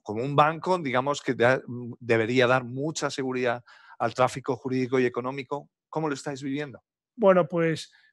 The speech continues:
Speaker 2: pues sí, eh, eh, pues la verdad es que tienes toda la razón,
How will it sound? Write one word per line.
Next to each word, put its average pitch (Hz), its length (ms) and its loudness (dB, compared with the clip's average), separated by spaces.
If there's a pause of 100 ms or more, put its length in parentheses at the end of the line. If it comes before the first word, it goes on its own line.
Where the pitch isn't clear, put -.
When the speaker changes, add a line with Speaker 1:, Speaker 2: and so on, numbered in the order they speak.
Speaker 2:
pues 170 160 -4
sí, 208 200 4 (160)
eh, 185 520 -4 (280)
eh, 160 240 -10
pues 147 160 -14
la 147 60 -8
verdad 151 160 -2
es - 80 -4
que 196 100 -2
tienes 196 260 2
toda 180 160 2
la 160 100 0
razón, 156 320 0